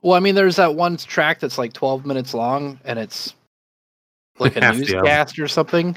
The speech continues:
Speaker 1: Yeah.
Speaker 2: Yeah, a little trippy music scape thing.
Speaker 1: Yeah.
Speaker 2: I thought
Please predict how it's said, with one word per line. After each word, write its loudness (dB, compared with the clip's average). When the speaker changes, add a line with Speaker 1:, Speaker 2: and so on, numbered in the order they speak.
Speaker 1:
Yeah. 0
Speaker 2:
Yeah, 2
a -4
little 4
trippy -2
music -4
scape -6
thing. -2
Speaker 1:
Yeah. 0
Speaker 2:
I 6
thought 4